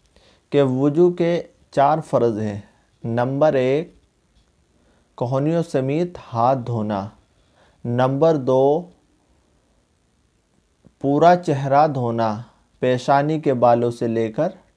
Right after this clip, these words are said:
ठोड़ी के नीचे तक, एक कान की लो से दूस-, दूसरे कान की लो तक। नंबर तीन, चौथाई सर का मसा करना। नंबर चार, टखनों समेत दोनों पैर धोना।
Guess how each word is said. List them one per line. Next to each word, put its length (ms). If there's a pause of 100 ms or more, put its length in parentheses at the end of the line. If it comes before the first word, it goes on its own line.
ठोड़ी 340
के 160
नीचे 360
तक, 220 (760)
एक 400
कान 300
की 140
लो 240
से 280 (440)
दूस-, 540
दूसरे 480
कान 380
की 200
लो 200 (180)
तक। 140 (840)
नंबर 460
तीन, 460 (360)
चौथाई 520
सर 300
का 200
मसा 380
करना। 420 (760)
नंबर 460
चार, 440 (520)
टखनों 440
समेत 600 (420)
दोनों 500
पैर 360
धोना। 480